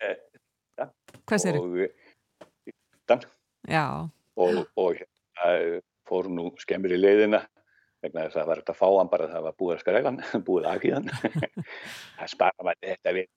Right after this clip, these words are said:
Speaker 1: það er aldrei vesen alltaf, en, en hann náttúrulega kostar aðeins meira ef að búið er að vinna hann svona, tilbúinn í pottinn,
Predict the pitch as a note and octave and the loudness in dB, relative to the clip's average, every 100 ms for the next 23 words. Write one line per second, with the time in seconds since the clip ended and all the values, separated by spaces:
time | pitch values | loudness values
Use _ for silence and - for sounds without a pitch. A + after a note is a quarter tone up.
0 | - A#2 B2 D#3 D3 D#3+ D#3+ A#2 F#2 G2 | -2 0 2 0 0 -2 -2 -2 0 2
1 | E2 D2+ F2 F#2+ G2+ F#2+ F#2 G#2 F#2+ G2 | 2 -2 -6 -2 0 0 0 -2 0 2
2 | A2+ - A2 G#2+ G#2 A#2 A2+ A2 G2+ F2+ | 2 4 4 2 0 2 4 4 0 -4
3 | - F#2+ F#2 F#2 - - - F#2+ A#2+ B2 | -8 -4 -2 -4 -8 -16 -10 -6 -2 -2
4 | - F#3+ - _ _ _ - G2+ - G2 | -4 -8 -8 _ _ _ -2 -2 2 0
5 | G2 F2+ B2 E3 | 2 2 2 2